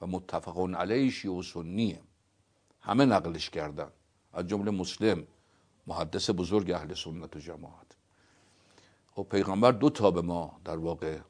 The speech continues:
وسیله تشخیص و تمییز ارائه کرده،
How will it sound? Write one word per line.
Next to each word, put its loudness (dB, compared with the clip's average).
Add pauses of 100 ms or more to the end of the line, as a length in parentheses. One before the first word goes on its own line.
(600)
وسیله -4
تشخیص -6
و -8
تمییز -6
ارائه -2
کرده، -10